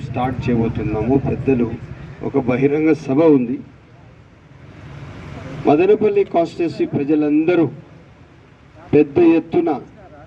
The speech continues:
బెంగళూరు బస్ స్టాండ్‌కి చేరుకోవాలని, అక్కడ ఒక బహిరంగ సభ ఉందని, ఒక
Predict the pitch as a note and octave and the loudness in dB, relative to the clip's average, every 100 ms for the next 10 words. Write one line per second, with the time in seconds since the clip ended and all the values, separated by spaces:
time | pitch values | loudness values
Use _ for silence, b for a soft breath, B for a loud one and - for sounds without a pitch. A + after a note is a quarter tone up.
0 | - - - - - - - - - - | -20 -20 -20 -20 -20 -20 -20 -18 -16 -14
1 | - C#3 C#3 E3 E3+ F3+ E3 - C#3 - | -4 0 2 2 4 4 2 -2 -6 -6
2 | D#3+ D#3+ D#3+ D3+ C#3+ - C#3+ C#3+ C#3+ C#3+ | -6 -4 -4 -4 -6 0 2 4 4 2
3 | C#3 C3 B2 C#3 - - - - C#3+ C#3+ | 2 0 -4 -6 -8 -16 -20 -20 -20 -20
4 | - - - - - - C#3 - F#3 E3+ | -20 -20 -20 -20 -16 -4 -2 0 2 2
5 | B2+ - - - - C3 C#3 D3 C3 D3+ | 0 -6 -18 -20 -8 -4 -2 -2 2 4
6 | E3+ E3+ D#3+ - D3 D3+ D#3 D3 C#3+ C#3+ | 4 2 0 -2 0 2 2 2 0 -2
7 | G#3+ - - - - - - - - - | -8 -16 -20 -20 -20 -20 -20 -20 -20 -20
8 | - - - - - - - - C#3 | -20 -18 -16 -16 -14 -14 -8 -2 2